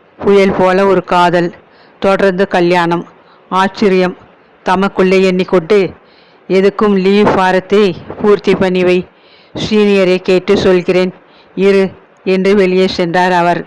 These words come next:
சிறிது பொழுதில் அவர் திரும்புவதற்குள் ஆஃபீஸ் சிப்பந்திகள் அனைவரும் வந்துவிட்டார்கள். வழக்கமான அவரது கௌரவம் அவரை பிடித்து கொண்டு விட்டது. அவசரமாக சில விவ-, விலாசங்களை துண்டு கடிதத்தில் எழுதினார். "லீவு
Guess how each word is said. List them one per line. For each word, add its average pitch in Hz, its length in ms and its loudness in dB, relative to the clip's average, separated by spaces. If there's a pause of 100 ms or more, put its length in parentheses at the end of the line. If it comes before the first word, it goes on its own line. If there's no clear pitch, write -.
(440)
சிறிது 190 440 0
பொழுதில் 190 400 0
அவர் 180 240 0
திரும்புவதற்குள் 180 800 0 (560)
ஆஃபீஸ் 190 460 0
சிப்பந்திகள் 180 640 -2 (480)
அனைவரும் 185 540 2
வந்துவிட்டார்கள். 175 720 0 (460)
வழக்கமான 185 720 0
அவரது 175 360 0
கௌரவம் 180 600 0 (380)
அவரை 185 340 0
பிடித்து 180 360 -2
கொண்டு 180 260 0
விட்டது. 170 400 0 (560)
அவசரமாக 190 720 0
சில 180 300 -2
விவ-, 175 480 0
விலாசங்களை 180 680 -2 (500)
துண்டு 190 300 -2
கடிதத்தில் 180 480 0
எழுதினார். 170 560 -2 (460)
"லீவு 196 380 2